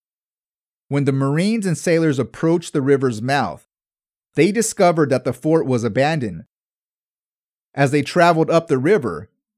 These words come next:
they were met by a boat carrying a flag of truce. In the boat were civilians, and they claimed that Mexican forces had fled the city and wanted to surrender to the United States.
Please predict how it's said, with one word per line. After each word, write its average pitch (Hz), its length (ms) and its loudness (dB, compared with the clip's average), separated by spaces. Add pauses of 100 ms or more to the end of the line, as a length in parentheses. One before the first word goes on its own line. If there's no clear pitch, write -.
(180)
they 143 80 0
were 151 140 6
met 165 320 0
by 160 120 4
a 151 80 4
boat 147 400 2
carrying 139 340 -4
a 113 40 -4
flag 131 400 0
of 110 100 -6
truce. 117 540 -6 (1200)
In 214 200 4
the 208 80 6
boat 143 300 2
were 131 120 -2
civilians, 123 800 -4 (300)
and 139 180 -4
they 214 140 4
claimed 208 420 -2
that 135 120 2
Mexican 180 500 -4
forces 170 440 -4
had 127 180 -6
fled 156 320 -2
the 143 80 -4
city 127 460 -4 (280)
and 127 220 -4
wanted 196 320 2
to 214 100 0
surrender 156 540 -2
to 107 140 -12
the 120 80 -8
United 120 420 -2
States. - 540 -6